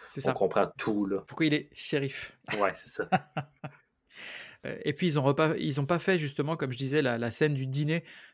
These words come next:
Speaker 1: Donc ça, tu verras quand tu verras l'original, mais il y a une scène du dîner qui est, qui est devenue iconique,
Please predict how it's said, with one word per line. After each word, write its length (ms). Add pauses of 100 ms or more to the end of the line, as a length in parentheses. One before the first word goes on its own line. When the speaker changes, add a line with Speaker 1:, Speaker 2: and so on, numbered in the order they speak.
Speaker 1:
Donc 120
ça, 100
tu 120
verras 220
quand 140
tu 120
verras 200
l'original, 420
mais 160 (760)
il 40
y 40
a 20
une 100
scène 240
du 140
dîner 320
qui 100
est, 100
qui 100
est 40
devenue 380
iconique, 640